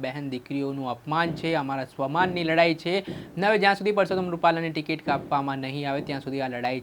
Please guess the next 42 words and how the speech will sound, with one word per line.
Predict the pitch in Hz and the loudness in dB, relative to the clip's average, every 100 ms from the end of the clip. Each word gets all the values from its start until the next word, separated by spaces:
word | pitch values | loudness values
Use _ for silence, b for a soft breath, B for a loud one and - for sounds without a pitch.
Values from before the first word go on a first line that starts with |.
| - | -6
છે | 135 | -4
તે | 151 143 | 0 2
ચાલુ | 127 139 | 2 0
રહેશે | 143 180 | -2 -2
અને | 185 | -2
આને | 165 | -2
જ | 170 | -2
લઈને | 160 170 | -2 -2
અન્ય | 151 151 | -4 -2
સમાજ | 139 139 139 - - | -2 0 -2 -2 0
પણ | 170 185 B - - | 0 -2 B -20 0
સમર્થન | 160 156 147 147 156 139 | 2 2 0 -2 0 -2
આપતું | - 143 139 | -2 -4 -4
દેખાઈ | 123 127 120 | -4 -6 -4
રહ્યું | 113 123 | -6 -8
છે. | 117 - | -6 2
ત્યારે | 156 143 160 B - - | 4 4 0 B -10 0
આ | 131 | 0
વચ્ચે | 139 143 - 139 160 175 - | 2 -2 -4 -4 -4 -2 0
કોંગ્રેસ | 147 156 185 185 170 | 2 2 2 2 0
પણ | 180 160 | 2 0
મેદાને | 139 139 139 127 | 2 2 0 -2
જોવા | 120 117 | -4 -4
મળી | 113 | -8
રહી | 113 | -10
છે. | 110 - | -10 -4
પહેલાં | 117 131 | -2 -2
તો | 147 | -2
કોંગ્રેસના | 143 147 156 156 147 147 | -2 -2 -2 -2 -2 -2
જે | 147 | -2
પ્રદેશ | 139 156 151 - | -2 -2 -4 -6
પ્રમુખ | 147 143 160 139 | -4 -2 -2 -2
હતા | 160 151 | -2 -4
શક્તિસિંહ | - 147 143 143 | -6 -6 -4 -2
ગોહિલ, | 147 151 | -2 -2
તેમના | 147 143 | -4 -4
દ્વારા | 143 143 143 | 0 -2 0
પણ | 170 151 B B | -2 -4 B B
પરસોત્તમ | 151 147 156 151 | -2 0 0 -2
રૂપાલાના | 143 143 147 147 147 | 0 2 2 0 -4
નિવેદનની | 143 143 143 143 143 147 | -4 -4 -4 -4 -4 -4
ટીકા | 147 139 160 | -4 2 2